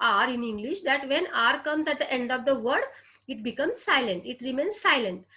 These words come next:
So we'll just say poor, not poor. In Indian, uh, Indian people say poor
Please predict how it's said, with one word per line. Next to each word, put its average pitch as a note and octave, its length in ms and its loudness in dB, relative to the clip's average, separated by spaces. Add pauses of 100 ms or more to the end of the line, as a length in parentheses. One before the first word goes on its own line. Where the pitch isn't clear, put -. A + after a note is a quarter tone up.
(120)
So F#4+ 340 -4 (220)
we'll D4+ 200 0
just F4 320 0
say D#4+ 340 4 (300)
poor, E4+ 440 6 (280)
not D#4+ 340 2
poor. C#4 540 4 (680)
In F4 140 4
Indian, F4 460 4
uh, C#4+ 200 4
Indian E4+ 260 2
people F#4 300 0
say G4 180 -4 (140)
poor C4+ 480 4